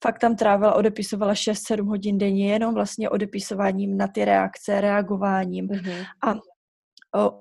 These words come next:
Speaker 1: ona vlastně za mnou přišla v okamžiku, kdy zjistila, že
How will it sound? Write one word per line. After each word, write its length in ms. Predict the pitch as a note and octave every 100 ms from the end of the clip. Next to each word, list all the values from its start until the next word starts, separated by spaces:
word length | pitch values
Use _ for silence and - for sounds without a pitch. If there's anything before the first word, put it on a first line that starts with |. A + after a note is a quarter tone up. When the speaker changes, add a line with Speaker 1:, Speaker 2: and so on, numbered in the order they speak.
| -
Speaker 1:
ona 160 | G#3+
vlastně 280 | G#3 A3 B3
za 80 | A#3
mnou 160 | A3 A#3
přišla 280 | G#3+ G3+
v 60 | G#3+
okamžiku, 440 | G#3 G#3 G#3 A3
kdy 160 | A3 A3
zjistila, 600 | G#3 G3 - G3 F3+ - - _ _ -
že 320 | G3 G#3 G3+